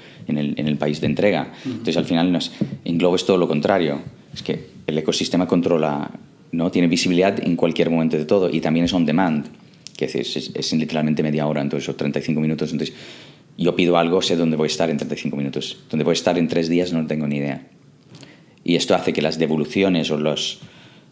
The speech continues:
Speaker 1: ¿no? Esto es lo que comentas, las incidencias son absolutamente mínimas. Am, además, sa-, sabes dónde está tu pedido en cualquier momento.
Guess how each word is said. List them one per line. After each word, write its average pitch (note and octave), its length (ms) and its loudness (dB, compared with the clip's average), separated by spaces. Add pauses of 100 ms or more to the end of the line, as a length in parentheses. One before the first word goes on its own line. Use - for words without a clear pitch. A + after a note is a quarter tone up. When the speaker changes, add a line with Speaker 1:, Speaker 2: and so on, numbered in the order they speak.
(120)
Speaker 1:
¿no? G2+ 260 -2
Esto - 180 -4
es - 20 2
lo D2+ 100 0
que D#2 80 -2
comentas, D#2 420 -2
las D2+ 140 -4
incidencias E2+ 640 2
son - 300 -2
absolutamente D2+ 580 -2
mínimas. D#2 520 -2 (760)
Am, D2 300 -2
además, D#2+ 680 -2
sa-, - 200 -2 (160)
sabes E2+ 320 0
dónde E2+ 180 4
está G2 240 2
tu E2 120 0
pedido D2+ 200 2
en D2 60 0
cualquier D2 340 -2
momento. C#2+ 440 -4